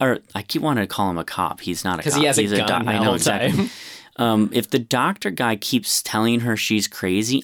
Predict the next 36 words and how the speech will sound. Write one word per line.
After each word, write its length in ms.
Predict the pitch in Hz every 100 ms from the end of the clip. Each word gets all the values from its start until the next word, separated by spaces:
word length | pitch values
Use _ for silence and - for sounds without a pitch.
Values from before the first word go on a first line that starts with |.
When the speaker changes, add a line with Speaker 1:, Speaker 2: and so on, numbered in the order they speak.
| -
Speaker 1:
I 120 | 127
need 220 | 175 214 208
to 80 |
see 340 | 156 - 151 139
her 480 | - - 127 123 120 _ _ _ _ _ -
react 720 | 101 113 117 110 107 127 - -
and, 380 | 110 101 98 - _ -
like, 220 | 101 -
push 320 | - 123 - -
back 380 | - 104 165 -
on 200 | - 58 -
that. 100 | 160
Speaker 2:
Yeah. 340 | 214 262 104 - - -
Speaker 1:
And 80 |
be 140 | 135 139
like, 180 | 127 127
"Listen, 320 | 185 - 117
asshole, 640 | 87 90 - 104 95 117 - _ _ -
like, 340 | 110 104 - - - _
Speaker 2:
Or 100 | 147
Speaker 1:
I 40 |
Speaker 2:
she 100 | 143
Speaker 1:
get 140 | 165 190
Speaker 2:
could 80 | 185
Speaker 1:
it." 20 |
Speaker 2:
even 180 | 151 160
succumb 500 | 151 143 - 127 151
to 120 | 165 123
it. 100 | 92
We 100 | 110
could 160 | 120 110
see 140 | 123
her 100 | 110
question 440 | - 113 - 147
herself. 520 | 135 110 - 80 87 - - -
Speaker 1:
Yeah. 360 | 131 254 262